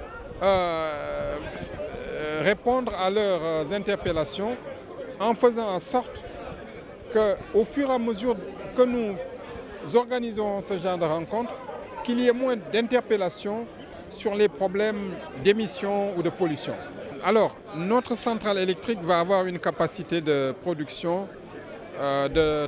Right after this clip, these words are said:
trente-trois mégawatts. Et, euh, le, l'objectif,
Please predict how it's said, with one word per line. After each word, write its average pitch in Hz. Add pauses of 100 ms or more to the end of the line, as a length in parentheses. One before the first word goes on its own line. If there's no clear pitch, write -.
trente-trois 180
mégawatts. 120 (1400)
Et, 147 (100)
euh, 127
le, 151
l'objectif, 185